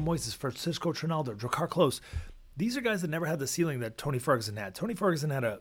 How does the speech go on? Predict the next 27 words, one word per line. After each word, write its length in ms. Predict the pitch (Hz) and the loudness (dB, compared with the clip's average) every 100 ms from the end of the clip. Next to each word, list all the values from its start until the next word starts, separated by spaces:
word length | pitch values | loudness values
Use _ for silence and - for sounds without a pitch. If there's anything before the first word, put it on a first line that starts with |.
| - | -4
championship 460 | 151 160 156 131 | 0 0 0 0
level 200 | 139 120 | 0 0
ceiling 320 | 113 156 127 | 0 0 0
at 60 | 107 | -4
one 120 | 101 | -6
point, 280 | 104 107 98 - - - | -4 -4 -6 -16 -10 -4
right? 140 | 135 | -2
These 180 | 165 214 | -2 0
are 20 | |
guys 200 | 202 175 | 0 2
that 60 | 160 | 0
never 180 | 156 | 0
did. 220 | 165 165 - | 2 0 2
Bobby 220 | 147 160 | 2 4
Green 180 | 185 165 | 4 2
is 140 | 117 | 0
never 300 | 113 143 147 | 0 2 2
in 60 | 143 | 0
that 120 | 131 | 0
championship 420 | 156 139 135 127 | 0 -2 -2 -2
conversation. 540 | 139 123 113 151 - - - - | -2 -2 -2 -2 -4 -14 -20 -18
He 160 | - 170 | -2 0
beats 360 | 147 139 127 - - - | 2 0 -2 -8 -14 -6
mid-level 460 | 135 160 143 127 127 | 0 0 2 0 0
guys 260 | 117 117 | -2 -2
at 140 | 180 - | -4 0
best. 340 | 156 - - | -2 -2 -14